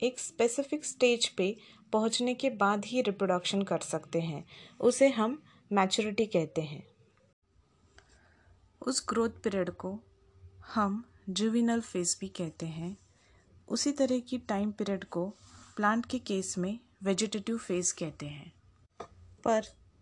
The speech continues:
इन फेजेस का टाइम ड्यूरेशन जो होता है वो डिफरेंट ऑर्गेनिज्म में डिफरेंट होता है। और जब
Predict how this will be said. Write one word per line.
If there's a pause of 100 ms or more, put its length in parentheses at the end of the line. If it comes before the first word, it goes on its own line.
(140)
इन
फेजेस
का
टाइम
ड्यूरेशन
जो
होता
है
वो
डिफरेंट
ऑर्गेनिज्म
में (340)
डिफरेंट
होता
है। (1080)
और
जब